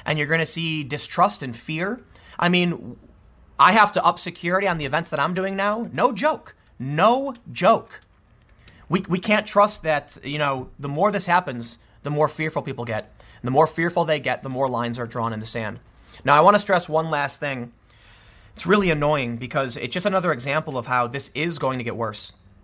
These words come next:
Trump calls for background checks after shootings, suggests, uh, tying with immigration deal.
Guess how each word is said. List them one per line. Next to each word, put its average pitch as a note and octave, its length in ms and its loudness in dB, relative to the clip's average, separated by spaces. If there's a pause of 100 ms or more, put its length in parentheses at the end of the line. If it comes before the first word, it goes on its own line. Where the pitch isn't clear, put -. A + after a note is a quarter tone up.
(180)
Trump A#3 240 6
calls A#3+ 240 6
for G#3 100 0
background D#3 600 0
checks - 320 -6
after C3+ 320 -6
shootings, D3+ 520 -6
suggests, E3 680 -4
uh, A2+ 300 -2
tying E3+ 420 2
with D3 220 -6
immigration C3 520 -6
deal. A#2 300 -4